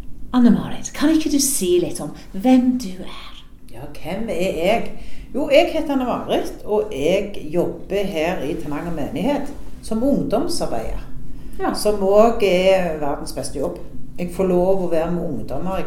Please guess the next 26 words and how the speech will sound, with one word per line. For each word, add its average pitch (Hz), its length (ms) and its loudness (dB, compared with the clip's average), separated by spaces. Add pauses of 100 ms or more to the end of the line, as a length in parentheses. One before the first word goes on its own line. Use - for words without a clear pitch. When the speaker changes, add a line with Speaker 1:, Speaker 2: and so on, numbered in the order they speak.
Speaker 2:
får 151 100 -4
lov 165 220 0
å - 40 0
følge 139 460 0
dem 196 100 0
gjennom 143 260 0
flere 175 480 -2 (100)
år, 208 480 4 (520)
og 180 120 -2
se 151 160 -2 (160)
hvordan - 220 2
de 180 160 6
modnes, 175 800 0
og 175 120 -6
det 185 180 0
synes 175 240 -2
jeg 165 140 -2
er 208 120 0
sykt - 400 -4
kjekt. - 400 -4 (880)
Eh, 208 580 4
ellers 440 320 4
så - 240 0
er 277 60 4
jeg, 240 420 2
eh, 175 280 2